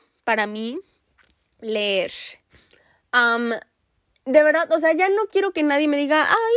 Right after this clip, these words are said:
no, leer, no sé qué". No, o sea, tienes que leer, empieza a leer, la, darle la oportunidad a ese libro que tienes ahí. Fin, es todo lo que puedo decirte. Am, ya me, hay de episodios, tengo un episodio entero en que me dedico para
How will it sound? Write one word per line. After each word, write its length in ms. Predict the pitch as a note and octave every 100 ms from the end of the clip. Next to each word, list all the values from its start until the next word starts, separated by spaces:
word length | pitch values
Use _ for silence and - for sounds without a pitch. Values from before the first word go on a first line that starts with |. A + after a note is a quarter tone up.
| A#4+
no, 240 | G4+ G4+
leer, 400 | G4+ F4 E4+ F4
no 100 | F4
sé 120 | D#4
qué". 160 | C4+ -
No, 420 | - D4 D#4 A3 -
o 100 | A3
sea, 200 | B3+ B3
tienes 340 | - E4+ F#4
que 100 | -
leer, 460 | E4 A3+ G3 F#3 -
empieza 460 | A3+ A#3+ D#4 E4 F4
a 20 |
leer, 300 | C#4 G#3+ G3+
la, 200 | A3+ A#3
darle 260 | - C#4 D#4+
la 120 | E4
oportunidad 640 | A3+ A3 G#3 G#3+ G#3+ A3
a 100 | A3
ese 180 | G#3 G#3+
libro 280 | G#3+ G3+ G3+
que 100 | G3+
tienes 340 | - G3 G3
ahí. 240 | F#3 F3 - _ _ - _ _
Fin, 400 | - - A#3+ G3
es 200 | - A#3
todo 220 | - D4+ D#4
lo 100 | D4
que 120 | B3
puedo 200 | A3 A3+
decirte. 600 | G#3 - F#3+ - D4+ G4 - - - _ _ _
Am, 460 | - A#3+ A#3 A#3+ A3+
ya 280 | A3 C4+ C#4+
me, 300 | D4 D4+ C#4+ -
hay 320 | - C4 C4
de 120 | B3+
episodios, 800 | C#4+ A#3+ - B3 A#3+ B3 B3 C4+
tengo 180 | C4+ D4
un 80 |
episodio 380 | D4 A#3 B3+ B3+
entero 580 | B3+ B3 C4 B3+ C#4+ B4 _ -
en 220 | - G#3
que 140 | G#3 G#3
me 100 | G#3
dedico 400 | G3+ G#3+ G#3 B3
para 520 | G#3+ F#3+ F3+ F#3+ G3+